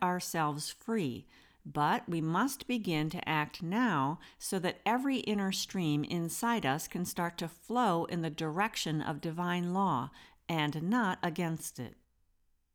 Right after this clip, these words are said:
You already know some of the basics. Don't kill,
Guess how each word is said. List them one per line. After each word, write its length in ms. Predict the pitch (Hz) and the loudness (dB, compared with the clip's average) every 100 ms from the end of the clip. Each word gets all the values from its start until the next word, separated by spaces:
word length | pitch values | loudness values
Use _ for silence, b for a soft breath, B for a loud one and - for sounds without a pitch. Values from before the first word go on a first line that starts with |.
| _ | _
You 200 | 226 262 | 2 4
already 520 | 233 277 262 214 185 | 6 4 6 4 4
know 320 | 180 180 170 156 | 2 2 0 -2
some 280 | - 185 | 0 0
of 120 | 165 135 | 0 -2
the 80 | |
basics. 720 | 131 156 156 - 127 - - - - _ _ | -2 0 -2 -2 -6 -4 -8 -8 -16 _ _
Don't 320 | 127 156 - | -4 -4 -6
kill, 520 | - 214 190 190 208 | -2 2 2 0 -4